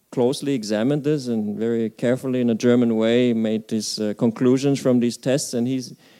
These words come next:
he realized, yes, they can stay awake longer, but no, they don't get smarter, because some of the more complex things they had to solve, the pervitin people didn't solve that well. But his conclusion, uh, was that this is actually ideal for soldiers.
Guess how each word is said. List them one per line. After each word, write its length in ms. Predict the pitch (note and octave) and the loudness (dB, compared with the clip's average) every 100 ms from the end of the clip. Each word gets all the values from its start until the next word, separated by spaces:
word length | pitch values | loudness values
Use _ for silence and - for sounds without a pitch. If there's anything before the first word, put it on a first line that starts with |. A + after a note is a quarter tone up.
| _ | _
he 100 | A#2+ | 0
realized, 480 | A#2 E3 F#3 F3 A2+ | 4 6 6 4 4
yes, 400 | B2+ F3 - - | 2 2 -2 -4
they 160 | B2+ | -4
can 160 | B2 C#3 | 0 -2
stay 280 | - D3 C#3+ | 2 4 4
awake 340 | C3+ C#3+ C3 | 6 4 4
longer, 400 | B2+ B2+ D3+ D#3 | 6 6 6 4
but 340 | C3+ B2+ A#2+ | 2 0 0
no, 220 | B2 C3 D3 | 2 4 4
they 140 | C3 | 2
don't 280 | A#2 C3+ C#3 | 4 6 6
get 200 | C#3+ B2 | 2 2
smarter, 640 | - B2 A#2 C3 B2+ G#2+ | -2 0 2 2 2 0
because 400 | G#2 A2+ B2+ A#2+ - - - _ | 0 2 2 2 -4 -20 -20 _
some 200 | - D3 | -2 2
of 120 | E3 D3 | 4 6
the 80 | |
more 200 | C#3 D3 | 8 8
complex 720 | D3+ D#3 E3+ F#3+ C#3+ A2+ - - | 6 4 2 4 4 2 2 0
things 420 | C3 B2+ D3+ C#3+ | 6 6 6 0
they 120 | C#3 | -2
had 160 | C#3 C3 | -2 -2
to 80 | C#3+ | -2
solve, 400 | - C3 C#3 C#3 | 0 2 2 0
the 80 | |
pervitin 500 | B2+ D3 C3 C3+ D#3 | -2 -2 0 0 0
people 260 | D3+ C#3 C#3+ | 2 0 0
didn't 240 | C3 C#3 | 0 0
solve 380 | C3+ C3 C3 A#2+ | -2 0 0 0
that 200 | A#2+ A#2+ | 0 0
well. 440 | G#2+ A2+ A2+ G2 - _ _ _ _ _ _ | 2 2 2 0 -6 _ _ _ _ _ _
But 180 | A#2+ - | -6 -2
his 160 | C3+ | -2
conclusion, 680 | - C#3 - D#3+ F3+ D#3+ D3+ | 0 0 6 6 6 6 4
uh, 260 | C3+ B2+ C3 | 4 4 6
was 360 | C3 C3+ C#3 | 8 6 6
that 160 | C#3 A#2+ | 2 0
this 140 | D3+ | 0
is 100 | C3+ - | 0 -2
actually 360 | C3 - D3 - | -2 0 0 2
ideal 480 | B2 A2 C3+ D#3 | 0 2 6 6
for 160 | D3 C3+ | 6 0
soldiers. 800 | - C#3 C3+ C3 G#2 G2+ - - | 0 2 4 2 -2 -6 -8 -16